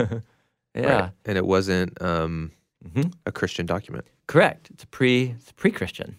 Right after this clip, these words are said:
Speaker 1: So that's an interesting factoid. So layer on top of that another set of interesting facts. When you look back at how, uh, Jesus himself referred to the scriptures, which
Speaker 2: Mm-hmm.
Speaker 1: for him would have been the Old Testament,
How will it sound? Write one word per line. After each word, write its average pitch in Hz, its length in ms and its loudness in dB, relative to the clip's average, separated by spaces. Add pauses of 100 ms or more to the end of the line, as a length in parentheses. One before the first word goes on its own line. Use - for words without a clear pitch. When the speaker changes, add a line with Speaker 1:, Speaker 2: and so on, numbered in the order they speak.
Speaker 1:
So 120 680 8 (120)
that's 139 260 6
an 139 80 0
interesting 95 460 -2
factoid. 87 720 -4 (420)
So 117 320 6
layer 139 300 8
on 127 100 4
top 131 220 4
of 127 60 -4
that 139 180 6
another 135 400 4 (220)
set 101 220 2
of - 120 0
interesting 90 560 -2
facts. - 600 -6 (460)
When 123 380 4
you 135 240 6
look 175 180 2
back 131 560 4 (100)
at 110 300 4
how, 110 600 6 (100)
uh, 101 280 2
Jesus 95 640 -2 (320)
himself 151 540 0
referred 98 560 -6 (180)
to 90 380 -2 (480)
the 104 60 -2
scriptures, - 680 -2 (160)
which 98 100 -6
Speaker 2:
Mm-hmm. 87 140 -6
Speaker 1:
for 98 160 -2
him 95 240 2
would 95 120 -2
have 90 160 -10
been 101 420 0
the - 80 -14
Old 85 120 -10
Testament, 80 540 -8